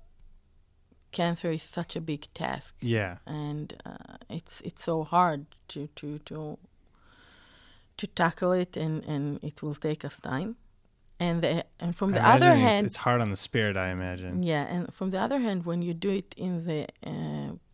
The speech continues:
Speaker 1: university, in the academia, you do such great work, but sometimes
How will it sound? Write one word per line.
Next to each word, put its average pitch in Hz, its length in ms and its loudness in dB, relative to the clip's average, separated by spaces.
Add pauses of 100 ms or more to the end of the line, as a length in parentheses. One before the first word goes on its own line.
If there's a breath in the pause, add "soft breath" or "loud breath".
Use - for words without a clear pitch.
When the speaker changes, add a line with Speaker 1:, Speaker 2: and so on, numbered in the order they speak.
(260)
Speaker 1:
university, 156 640 -6
in 151 80 -6
the 131 80 -6
academia, 175 500 -4 (600 soft breath)
you 185 100 -2
do 240 180 -2
such - 420 -4 (200)
great 175 540 -2
work, 208 300 0
but 170 220 -6
sometimes 170 840 -4